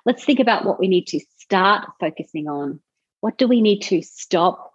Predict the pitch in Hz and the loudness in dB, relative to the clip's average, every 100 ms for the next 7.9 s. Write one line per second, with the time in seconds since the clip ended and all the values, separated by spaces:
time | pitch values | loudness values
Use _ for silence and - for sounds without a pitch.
0 | - 151 147 151 156 - - _ 208 208 | -10 -8 -8 -8 -10 -14 -20 _ 0 0
1 | - - 214 202 185 185 185 180 175 - | -2 0 2 4 2 0 -4 -4 -6 -8
2 | _ 190 170 - 170 170 170 180 170 147 | _ -2 -2 -2 -4 0 2 2 2 -2
3 | 156 - _ 175 170 156 - 175 165 160 | -4 -10 _ -4 -2 -4 -6 -6 -6 -4
4 | 156 151 - 165 151 151 156 - - - | -4 -4 -8 -6 0 2 0 -4 -10 -10
5 | - _ 190 180 175 - - - - 254 | -12 _ 0 0 0 -8 -16 -16 -4 0
6 | 277 254 202 175 170 170 151 160 208 247 | 2 2 2 2 0 -2 -6 -2 2 4
7 | 262 202 165 - - 175 - 165 | 4 2 0 -4 -4 -4 -4 -10